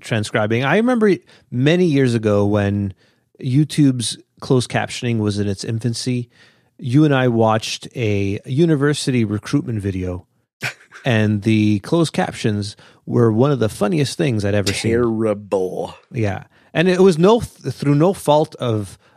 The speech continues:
Speaker 1: of our own. It was just the way YouTube
Speaker 2: Well, also, like, YouTube didn't let you edit, uh, closed captions for a while either at the beginning of the, the product's life cycle.
Speaker 1: Yeah. Yeah. That, but it was just one of the funniest things I've ever seen.
Speaker 2: Oh, yeah, hundred percent. Just watching to see where it's taken. Like, it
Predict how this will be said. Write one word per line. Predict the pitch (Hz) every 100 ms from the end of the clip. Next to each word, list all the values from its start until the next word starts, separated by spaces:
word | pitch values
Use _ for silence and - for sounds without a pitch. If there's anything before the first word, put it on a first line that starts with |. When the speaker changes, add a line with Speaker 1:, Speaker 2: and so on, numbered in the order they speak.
| _
Speaker 1:
of | 120 113
our | 101 104
own. | 160 180 113
It | 120
was | 110 107
just | 98 123 -
the | 117
way | 101 104 98
YouTube | 95 107 - 107 98 92 - 147
Speaker 2:
Well, | 254 269
also, | 370 392
like, | 349 160
YouTube | 196 233 156
didn't | 143 160
let | 160
you | -
edit, | 113 120 - _ -
uh, | 113 98
closed | 120 -
captions | 110 139 107
for | 87
a |
while | 90 85
either | 110 92 85
at | 85
the |
beginning | 87 92 92
of | 85
the, | 92 90 85
the | 87
product's | - 90 87 - - -
life | 95 85
cycle. | - - 87 90
Speaker 1:
Yeah. | 247 92 - _ _ -
Yeah. | 170 160 92
That, | 120 156
but | 151
it | 170
was | 170
just | 180 165 - _ _ _ _
one | 139 175
of |
the | 135
funniest | 123 123 110 -
things | 101
I've | 98
ever | 95 101
seen. | - 113
Speaker 2:
Oh, | 185
yeah, | 139
hundred | - - 127
percent. | - 175 - _ - -
Just | - 147
watching | 147 151
to | 123
see | 127
where | 104
it's |
taken. | 113 101
Like, |
it | 104